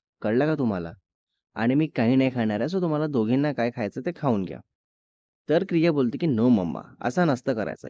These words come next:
इथे जेवढे लोकं येतात त्यांना सर्वांना काही ना काही खावं लागतं. नाहीतर फाईव्ह हंड्रेड रुपीज भरावं लागेल." तर क्रियाची मम्मा बोलतात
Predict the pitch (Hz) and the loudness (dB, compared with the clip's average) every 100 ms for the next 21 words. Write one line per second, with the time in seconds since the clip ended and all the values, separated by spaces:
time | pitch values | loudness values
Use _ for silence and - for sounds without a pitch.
0 | - - 113 104 113 151 143 151 135 143 | -8 -4 0 0 2 2 2 0 -2 -2
1 | 135 135 143 117 165 208 175 160 147 165 | -2 0 0 0 2 2 2 0 0 -4
2 | - 117 107 123 107 - - - - _ | -2 0 2 2 0 -6 -14 -14 -20 _
3 | _ _ _ - 117 143 185 190 - 143 | _ _ _ -2 0 2 0 0 0 0
4 | 151 143 143 139 160 151 127 104 92 85 | 0 0 -2 -2 -2 -2 0 0 0 -4
5 | 80 - _ _ _ _ _ - 170 - | -8 -12 _ _ _ _ _ -6 -6 0
6 | 127 156 202 185 185 170 175 | 2 4 4 4 4 2 0